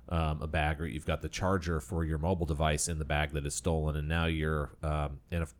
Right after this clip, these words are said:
place that you're not familiar with, and you're looking, uh, for a cell phone charger so that you can go get checked in to know where your hotel is next. So you,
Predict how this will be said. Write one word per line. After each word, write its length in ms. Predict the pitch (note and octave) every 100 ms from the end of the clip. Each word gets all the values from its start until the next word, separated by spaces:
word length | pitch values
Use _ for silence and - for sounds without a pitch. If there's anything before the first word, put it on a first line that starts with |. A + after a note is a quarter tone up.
| -
place 220 | F#2 E2+
that 140 | - -
you're 100 | D#2
not 180 | E2
familiar 400 | - F2 E2 E2
with, 300 | D#2 D#2 - -
and 100 | D2+
you're 140 | D2
looking, 420 | D#2 D#2+ E2+ D2 D2 -
uh, 160 | D#2 C#2+
for 200 | - D#2
a 40 |
cell 240 | - F2+
phone 180 | F2 D#2+
charger 340 | D2+ D#2 C#2+ D2+
so 120 | -
that 80 | D2+
you 120 | D2+
can 140 | D#2
go 200 | D2+ D#2
get 300 | C#2 E2+ -
checked 280 | - E2 -
in 100 | F2
to 80 | D#2
know 160 | D#2+
where 140 | D#2+ E2
your 140 | D2
hotel 360 | D2+ - F2+ E2+
is 160 | C#2+
next. 400 | D#2 C#2 - - - - - - - -
So 160 | -
you, 260 | G2+ A2 A#2+